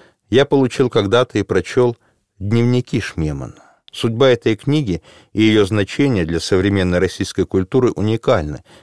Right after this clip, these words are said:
Книга расходилась, что называется, буквально как горячие пирожки. Ею зачитывались читатели не только церковные,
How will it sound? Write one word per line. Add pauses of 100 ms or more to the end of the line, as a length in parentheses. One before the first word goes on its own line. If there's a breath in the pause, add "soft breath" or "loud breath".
(100)
Книга
расходилась,
что
называется,
буквально
как
горячие
пирожки. (360 loud breath)
Ею
зачитывались
читатели (220 soft breath)
не
только
церковные,